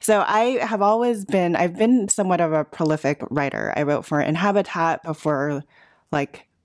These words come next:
writing for blogs was a thing and people knew you could actually make a living off of it. And for me, the podcast was kind of another medium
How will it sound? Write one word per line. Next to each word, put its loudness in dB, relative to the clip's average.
writing 2
for -2
blogs -2
was 0
a 0
thing 2
and 2
people -2
knew 2
you 0
could -2
actually -2
make -2
a -2
living -2
off 0
of 2
it. 0
And 2
for 4
me, 4
the 0
podcast -2
was 0
kind 2
of 2
another 2
medium 2